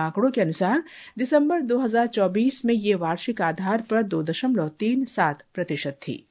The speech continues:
प्राथमिक वस्तुओं से जुड़ी वार्षिक मुद्रास्फीति दर घटकर जनवरी में चार दशमलव छह नौ प्रतिशत पर आ गई, जबकि दिसंबर में ये छह दशमलव शून्य दो प्रतिशत थी। ईंधन और बिजली में जनवरी में दो दशमलव सात आठ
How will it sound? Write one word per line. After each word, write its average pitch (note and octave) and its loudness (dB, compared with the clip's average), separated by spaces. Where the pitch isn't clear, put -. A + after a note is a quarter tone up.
प्राथमिक G#3 0
वस्तुओं E3+ 0
से F#3+ -2
जुड़ी F3+ 2
वार्षिक F3 -2
मुद्रास्फीति D#3+ -4
दर E3 0
घटकर A3 0
जनवरी B3+ 0
में E4 -2
चार F#3+ 2
दशमलव A#3 2
छह F3 -2
नौ F#3+ 2
प्रतिशत - -2
पर D3+ -2
आ F3 2
गई, A#3 2
जबकि C#4 2
दिसंबर G#3+ 2
में A#3+ 4
ये F3+ 0
छह B3+ 2
दशमलव G#3 2
शून्य C4 0
दो D#3+ 0
प्रतिशत D#3+ -2
थी। C3+ -6
ईंधन C#4+ 2
और D4 0
बिजली G#3+ 0
में C4+ 2
जनवरी F#3+ 2
में B3 2
दो F3 0
दशमलव E3+ -2
सात A3 0
आठ F#3 -2